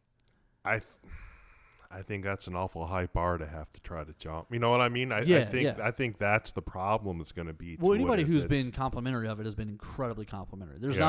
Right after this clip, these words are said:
Speaker 2: not, there's not a lot of middle ground with the Joker. You
Speaker 1: Yeah.
Speaker 2: know? And you're, and so the idea that, yeah, I think you're right. The idea that, like, everyone who loves it loves it,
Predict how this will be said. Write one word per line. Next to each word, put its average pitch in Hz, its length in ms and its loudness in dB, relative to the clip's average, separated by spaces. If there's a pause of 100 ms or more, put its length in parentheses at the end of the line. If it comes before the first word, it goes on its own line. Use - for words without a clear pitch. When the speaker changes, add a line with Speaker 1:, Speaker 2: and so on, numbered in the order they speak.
Speaker 2:
not, 147 60 2
there's 143 140 0
not 151 160 2
a 120 380 2
lot 117 160 0
of 117 80 -2
middle 123 200 0
ground 110 380 0
with 120 100 -12
the 110 80 -8
Joker. 107 400 -10 (160)
You 107 140 -2
Speaker 1:
Yeah. 90 80 4
Speaker 2:
know? 76 260 0
And 120 140 -4
you're, 123 220 -2 (260)
and 110 160 -12
so 123 440 0 (360)
the 131 140 -2
idea 135 340 0
that, 117 420 -6 (1500)
yeah, 151 160 6
I 117 60 0
think 143 160 -2
you're 131 80 2
right. 123 200 2
The 120 100 -6
idea 123 220 -2
that, 120 100 -2
like, 117 300 -8 (720)
everyone 156 360 2
who 143 80 2
loves 131 240 0
it 120 100 -8
loves 120 1160 2
it, 104 160 -4